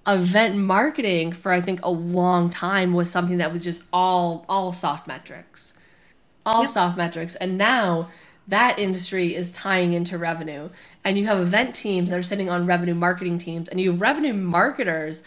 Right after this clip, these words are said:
Speaker 1: that are coming from the event side of the house.
Speaker 2: Yep.
Speaker 1: And that
Speaker 2: Yep.
Speaker 1: is, for me, is, like, a huge positive indicator that,
Speaker 2: Mm-hmm.
Speaker 1: that there's a, a change in tides across the board for it.
Speaker 2: Well, and it's really only possible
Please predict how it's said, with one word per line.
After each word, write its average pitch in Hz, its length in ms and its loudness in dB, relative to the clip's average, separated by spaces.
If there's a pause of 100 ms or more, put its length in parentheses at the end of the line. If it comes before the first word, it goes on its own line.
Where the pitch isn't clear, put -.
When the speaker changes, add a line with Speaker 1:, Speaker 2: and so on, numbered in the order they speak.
(300)
Speaker 1:
that 196 100 2
are 190 100 4
coming 208 400 -2
from 190 300 -2
the 175 140 0
event 170 320 -4
side 165 240 -2
of 160 60 -8
the 160 100 -8
house. 165 420 -14 (420)
Speaker 2:
Yep. 202 120 -4
Speaker 1:
And 180 260 2
that 233 280 4
Speaker 2:
Yep. 202 80 2
Speaker 1:
is, 190 80 -4
for 196 100 -6
me, 190 180 0
is, 175 80 2
like, 170 120 -6
a 175 80 -4
huge 196 380 -6
positive 175 440 0
indicator 180 640 -4 (360)
that, 175 520 2 (240)
Speaker 2:
Mm-hmm. 185 300 -2
Speaker 1:
that 180 340 2
there's 208 240 0
a, 196 100 -4 (120)
a - 20 -4
change 214 340 -4
in 180 100 -6
tides 160 600 -6
across 175 320 -6
the 175 80 -6
board 165 300 -6
for - 180 -14
it. - 160 -18 (320)
Speaker 2:
Well, 269 160 0
and 269 100 2
it's 240 200 0
really 277 340 2
only 214 320 -2
possible 190 1000 -4